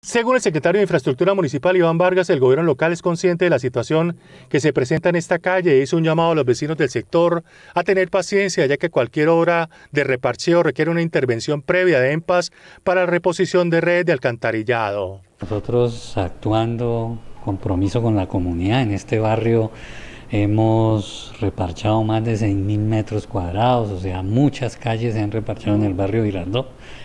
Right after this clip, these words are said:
Speaker 2: Entendemos, eh, la problemática en esta cuadra. Ahí tenemos un alcantarillado muy obsoleto, de tipo bóveda, en donde tienen empas que entrar a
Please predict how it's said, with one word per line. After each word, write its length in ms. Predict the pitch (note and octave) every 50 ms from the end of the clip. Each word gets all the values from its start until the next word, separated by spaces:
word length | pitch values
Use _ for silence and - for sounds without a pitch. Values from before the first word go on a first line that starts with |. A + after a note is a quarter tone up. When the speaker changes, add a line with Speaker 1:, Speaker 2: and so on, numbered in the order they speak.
| -
Speaker 2:
Entendemos, 960 | - B2+ A#2+ A2 - - G#2 G2 F#2+ G2 A#2+ C#3+ C#3+ C#3 C#3 B2+ - - - - - - - - - - - -
eh, 200 | G#2 G2 F#2+ F#2
la 180 | F#2 F2 -
problemática 680 | - G#2 F#2+ F#2+ F#2 F2 F#2 G#2 G#2 - C3+ - - A2
en 80 | G2+
esta 260 | G2+ F#2+ - - B2 A2+
cuadra. 380 | - C#3 D3 D#3 D3+ D3 C3
Ahí 120 | A2 A2 A2
tenemos 680 | - - A2+ A#2 A#2 A#2 A#2 A#2+ A#2+ A#2+ A2 - - - - - - - - - - - - -
un 160 | A#2 A#2 A#2
alcantarillado 920 | A#2 A#2 A#2 - - G#2+ G#2 G2+ - G2+ F#2+ G2 F#2 F2+ G2+ G2+ G#2+ A2
muy 240 | A2+ A#2 A#2+ B2 B2
obsoleto, 720 | B2 A#2 - - - G2 F2+ G#2 A#2 A#2+ A#2+ - C3+ C3+
de 80 | C3 A2+
tipo 320 | - - G#2+ - - A#2
bóveda, 600 | A2 A2+ B2 C3+ C#3 C#3 C#3 C3+ C3+ C3+ C#3 C#3 C3+ - - - - - - G#2
en 140 | G#2+ G#2+ G2+
donde 440 | G2+ G2 F#2+ F#2 G2 F#2 F2+ F2 D#2+ - - - -
tienen 380 | - - G#2+ G#2 G#2+ A2 A2 A2+
empas 320 | A#2 A2+ A2 - A#2 G#2
que 100 | - -
entrar 420 | G2+ F#2 F2+ - - G2 G#2 G#2 G#2+
a 320 | G#2+ A2 G#2+ G#2+ G#2 G#2+